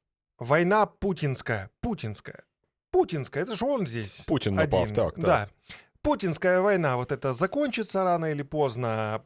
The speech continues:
Speaker 1: м, проигрышем России. И мы должны будем формировать новое государство, которое будет жить в, в мире, согласии с украинцами, с белорусами, со всем миром.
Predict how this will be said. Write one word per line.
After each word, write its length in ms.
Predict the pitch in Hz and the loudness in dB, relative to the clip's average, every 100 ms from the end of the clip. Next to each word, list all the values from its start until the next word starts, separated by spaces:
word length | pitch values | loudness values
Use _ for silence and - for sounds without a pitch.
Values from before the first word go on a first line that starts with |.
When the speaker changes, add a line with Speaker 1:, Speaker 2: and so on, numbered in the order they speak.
| - | -10
Speaker 1:
м, 240 | 139 123 | -8 -6
проигрышем 720 | 156 156 135 127 127 - 127 | 0 2 2 0 -4 -2 -2
России. 600 | 127 - - 127 113 104 - | -2 -2 -6 -6 -6 -10 -10
И 640 | 226 247 247 233 220 190 - | -6 -4 -2 -2 -2 -4 -6
мы 840 | 175 196 277 285 240 190 147 135 - | -6 -2 -2 -2 -2 -4 -6 -10 -14
должны 460 | 151 196 226 233 247 | -4 0 0 -2 -4
будем 320 | 180 165 151 | -2 -2 -4
формировать 720 | 131 160 208 233 226 190 - | -4 -2 0 0 0 0 -2
новое 420 | 151 214 196 160 139 | -2 0 2 0 0
государство, 1040 | 147 208 220 208 165 - 147 139 117 117 | -4 -4 0 0 0 -4 -2 0 2 0
которое 400 | 160 160 208 175 | -4 -2 0 0
будет 280 | 151 175 160 | -2 -4 -4
жить 200 | 170 156 | -4 -6
в, 340 | 127 123 135 | -8 -8 -6
в 60 | 135 | -2
мире, 400 | 175 240 196 151 | -2 0 0 0
согласии 800 | - 175 175 208 190 - 165 151 | -2 -4 0 2 2 0 -4 -4
с 120 | 131 | -4
украинцами, 880 | 160 151 180 202 185 165 160 143 127 | -6 -4 -4 -2 -2 -2 -4 -2 -4
с 120 | 117 120 | -4 -4
белорусами, 880 | 151 202 196 196 151 165 131 120 - - - | -2 0 0 -2 -4 -6 -4 -6 -8 -18 -12
со 180 | - 185 | -4 -2
всем 280 | - 214 196 | -2 -2 0
миром. 560 | 196 208 185 160 120 | 0 2 2 0 -2